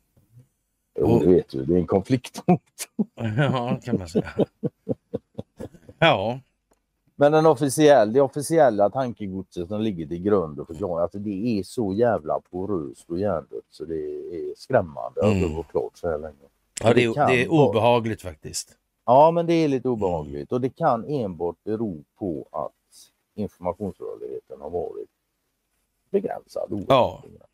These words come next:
Speaker 2: exakt. Och,
Speaker 1: För så fort det, för fort informationsrörligheten blir mer, alltså, så här skit håller. Det är precis som när religionerna bryter ihop.
Speaker 2: Mm.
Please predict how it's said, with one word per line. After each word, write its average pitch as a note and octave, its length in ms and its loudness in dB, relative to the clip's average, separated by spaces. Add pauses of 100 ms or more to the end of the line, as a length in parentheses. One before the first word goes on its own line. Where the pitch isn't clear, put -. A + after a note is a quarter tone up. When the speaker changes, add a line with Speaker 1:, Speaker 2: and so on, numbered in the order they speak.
(160)
Speaker 2:
exakt. - 840 -14 (1900)
Och, B2 460 6
Speaker 1:
För A2+ 160 4
så D3+ 160 0
fort C#3 300 2
det, C3+ 200 2
för C3 180 -6
fort - 360 -4
informationsrörligheten G2 1400 -4 (120)
blir G#2+ 180 -4
mer, C3+ 460 -4
alltså, G3+ 240 -8
så C#4 220 -6
här - 80 -2
skit A3 240 -2
håller. D#3+ 380 -2
Det G#3 120 4
är A3+ 40 4
precis A3+ 380 2
som G#3 120 0
när G#3+ 120 4
religionerna B2+ 720 2
bryter F2 380 -4
ihop. F#3+ 320 0 (260)
Speaker 2:
Mm. F2+ 360 0